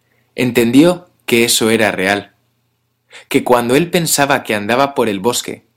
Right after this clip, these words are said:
en realidad había estado adentrándose más y más en ese túnel. Ahora se daba cuenta. Ahora veía cómo el cemento y las piedras del túnel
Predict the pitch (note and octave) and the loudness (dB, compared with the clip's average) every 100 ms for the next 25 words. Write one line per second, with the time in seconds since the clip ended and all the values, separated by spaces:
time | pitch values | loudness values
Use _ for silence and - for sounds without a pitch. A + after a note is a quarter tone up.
0 | _ _ - - B2 A#2+ A2+ G#2+ C#3 D#3+ | _ _ -18 -10 -4 0 0 0 -2 -2
1 | - _ - A#2+ C3 D3+ - D3+ D3+ C#3+ | -6 _ -8 -2 0 0 -2 -2 0 -2
2 | B2+ A2 A#2+ C#3 C#3 - A2 G#2+ A#2+ C3+ | -2 -4 -4 -4 -4 -6 -6 -4 -2 -2
3 | - A2 A2 A#2 - G2+ G#2 - G2+ G2+ | -4 -6 -4 -4 -4 -8 -8 -8 -8 -8
4 | F#2+ D#2+ _ _ _ _ _ _ _ _ | -8 -10 _ _ _ _ _ _ _ _
5 | - - - B2 C3+ B2+ B2 A#2+ B2 A#2 | -20 -4 0 2 2 0 -2 0 0 -2
6 | A2+ A2+ G#2 F2+ - _ _ _ _ _ | -4 -6 -6 -12 -16 _ _ _ _ _
7 | _ _ _ _ - - - C3+ E3+ D#3+ | _ _ _ _ -20 -4 2 2 2 2
8 | D3+ D#3+ D#3 - D3 D3+ C3+ - A2+ B2+ | 2 2 2 0 0 0 -2 -2 -2 0
9 | D3+ C#3+ A2 G2 - - C3 C#3+ C#3 G#2+ | -2 0 0 -2 -2 0 2 0 -2 -4
10 | G#2 C#3 E3 E3 | -2 -2 -4 -8